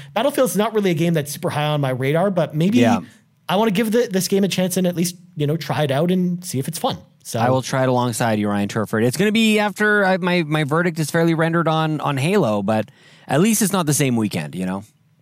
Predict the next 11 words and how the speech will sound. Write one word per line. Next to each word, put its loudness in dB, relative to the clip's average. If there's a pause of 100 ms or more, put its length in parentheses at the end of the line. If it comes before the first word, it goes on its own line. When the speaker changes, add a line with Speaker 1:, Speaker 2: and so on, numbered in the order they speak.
(380)
Speaker 1:
Yeah, -2
exactly. -2
Also, 0
it's -2
weird 2
'cause 0
it -4
starts, -2
uh, -4 (100)
uh, -12
like, -4